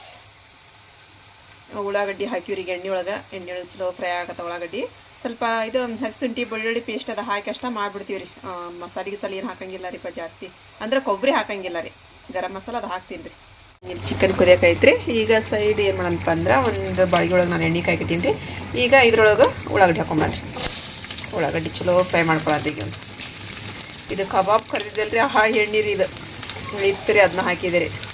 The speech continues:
ಇಲ್ಲಿ ಉಳ್ಳಾಗಡ್ಡಿ ಸ್ವಲ್ಪ ಫ್ರೈ ಆದ್ಮೇಲೆ ಟೊಮೆಟೊ ಹಣ್ಣು, ಕೊತ್ತಂಬರಿ ಹಾಕೀನಿ ರೀ. ಸ್ವಲ್ಪ ಅದನ್ನ ಚಲೋ ಹೊತ್ನಾಗಿ ಫ್ರೈ ಮಾಡ್ಕೊಳತ್ತೀವಿ.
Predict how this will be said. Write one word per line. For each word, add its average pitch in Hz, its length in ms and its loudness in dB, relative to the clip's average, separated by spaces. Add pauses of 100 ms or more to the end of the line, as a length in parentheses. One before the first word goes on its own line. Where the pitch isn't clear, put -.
(420)
ಇಲ್ಲಿ 180 320 6
ಉಳ್ಳಾಗಡ್ಡಿ 180 400 4
ಸ್ವಲ್ಪ 175 240 -6
ಫ್ರೈ 180 260 2
ಆದ್ಮೇಲೆ 180 280 2 (500)
ಟೊಮೆಟೊ 196 320 4
ಹಣ್ಣು, 208 240 0
ಕೊತ್ತಂಬರಿ 190 380 0
ಹಾಕೀನಿ 175 360 -2
ರೀ. - 100 -2 (720)
ಸ್ವಲ್ಪ 175 240 2
ಅದನ್ನ 175 160 2
ಚಲೋ 175 340 -2
ಹೊತ್ನಾಗಿ 180 380 0
ಫ್ರೈ 190 180 2
ಮಾಡ್ಕೊಳತ್ತೀವಿ. 156 560 0